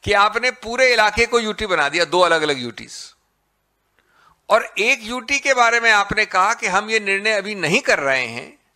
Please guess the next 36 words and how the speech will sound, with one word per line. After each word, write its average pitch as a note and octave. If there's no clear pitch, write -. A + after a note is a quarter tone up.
क्योंकि G3
हमको G3
आश्वासन F3+
मिला F3+
है G3+
कि G3
निकट F3
भविष्य E3
में F3+
ये G3+
प्रदेश F3+
बन D#3
जाएगा C3
वापस, B2
जम्मू C3
एंड C3+
कश्मीर। B2+
और F#3+
दूसरे A3
के D#4
बारे C#4
में C4+
कहा A3
कि B3+
हम A3+
होल्ड G#3+
कर G#3
रहे G#3
हैं B3
कि B3+
ये B3
वैध E3+
है। F#3
तो D#3
जब A#2+
तक G#3